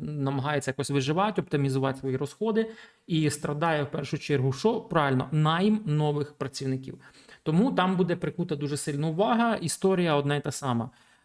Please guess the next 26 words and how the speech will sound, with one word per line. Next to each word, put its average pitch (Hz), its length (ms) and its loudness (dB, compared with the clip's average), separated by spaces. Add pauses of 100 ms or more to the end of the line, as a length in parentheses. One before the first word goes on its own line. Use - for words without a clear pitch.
(200)
Менше 185 460 2
вакансій, 143 640 -2
ага, 147 360 0
скоро 135 340 -2
буде 143 240 0
рецесія, 240 680 -2 (180)
більше 202 500 0
вакансій, 208 720 -2
ага, 160 680 -2 (1120)
ну, 147 420 0
якби 135 360 0
економіка 165 560 2
рухається, 254 760 0
інфляція 151 540 0
не 147 60 2
буде 139 240 0
падати, 185 460 -2 (480)
е, - 40 -10 (560)
Ф 135 160 -8
Р 147 120 0
С 170 140 -2
прийде 147 280 0
рятувати 135 380 -2
економіку 131 440 -4
пізніше. - 420 -10 (380)
В - 80 -20